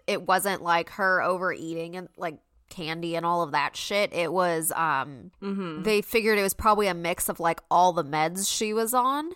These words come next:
Speaker 1: 'Cause I think she had gotten on, like, a new medication
Speaker 2: Right.
Speaker 1: around that time. And then also they decided it was, like,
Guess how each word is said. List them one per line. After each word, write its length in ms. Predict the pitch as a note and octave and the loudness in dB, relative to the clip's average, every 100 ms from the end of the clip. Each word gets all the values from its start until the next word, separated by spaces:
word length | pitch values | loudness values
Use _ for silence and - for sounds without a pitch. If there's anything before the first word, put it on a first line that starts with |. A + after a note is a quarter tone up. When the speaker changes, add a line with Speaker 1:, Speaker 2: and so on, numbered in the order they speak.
| - | -10
Speaker 1:
'Cause 140 | - | -6
I 40 | F#3 | -4
think 220 | G#3 G3 | -4 -4
she 120 | - | -2
had 100 | F#3+ | 2
gotten 200 | F#3 E3+ | 4 4
on, 160 | F3 E3 | 2 0
like, 220 | E3 D#3+ | -2 -4
a 60 | E3 | -6
new 200 | E3+ E3+ | -4 -2
medication 440 | E3+ E3 F3 F3+ | -2 -2 -4 2
Speaker 2:
Right. 200 | E3 D3+ | 2 4
Speaker 1:
around 200 | E3+ F3+ | 2 2
that 160 | F3 - | 0 0
time. 340 | G3+ G3+ G3+ | 0 0 -2
And 180 | - F3+ | -6 -4
then 100 | E3+ | 0
also 480 | C#3 F3+ - F#3 F3 | 2 2 2 0 2
they 140 | E3+ | 0
decided 420 | E3 - E3+ E3+ | -2 0 0 0
it 100 | D#3+ | -2
was, 160 | D3 D#3 | -4 -2
like, 300 | E3 D#3+ | -2 -2